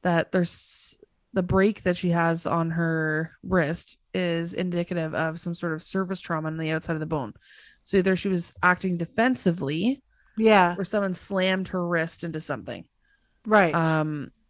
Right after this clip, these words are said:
Speaker 1: so she's saying, "If I had already stabbed the attacker, he wouldn't have been able to break my wrist. So
Speaker 2: Mm-hmm.
Speaker 1: maybe we do have a case here. Maybe I didn't do it."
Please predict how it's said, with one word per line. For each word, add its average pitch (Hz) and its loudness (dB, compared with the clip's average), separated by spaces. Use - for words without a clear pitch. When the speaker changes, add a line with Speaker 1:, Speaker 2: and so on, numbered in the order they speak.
Speaker 1:
so - -2
she's 180 -2
saying, 175 0
"If 180 0
I 220 4
had 196 0
already 175 2
stabbed 240 0
the 185 4
attacker, 160 0
he 214 -2
wouldn't 208 2
have 196 0
been 185 0
able 180 0
to 170 2
break 175 0
my 175 -2
wrist. 165 0
So 160 2
Speaker 2:
Mm-hmm. 185 4
Speaker 1:
maybe 196 2
we 190 4
do 190 2
have 226 2
a 190 0
case 175 0
here. 170 2
Maybe 170 0
I 160 2
didn't 196 0
do 151 0
it." 98 -6